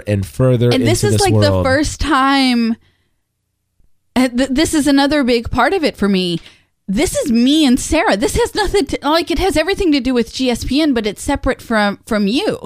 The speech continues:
Speaker 1: Yeah.
Speaker 2: Like, we were sought out. We were invited. And,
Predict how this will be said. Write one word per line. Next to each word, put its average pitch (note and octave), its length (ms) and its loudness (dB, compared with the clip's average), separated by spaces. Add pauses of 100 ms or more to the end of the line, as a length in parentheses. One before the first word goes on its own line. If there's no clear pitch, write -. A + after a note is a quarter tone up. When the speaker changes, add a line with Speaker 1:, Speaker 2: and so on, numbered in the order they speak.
(160)
Speaker 1:
Yeah. C3+ 160 4
Speaker 2:
Like, A3 260 0
we B3 380 0
were D#4 100 2
sought F3 320 -2
out. C3 360 -6 (240)
We C#4 420 0
were C#4 220 2
invited. E3+ 880 -2 (640)
And, G#3+ 500 0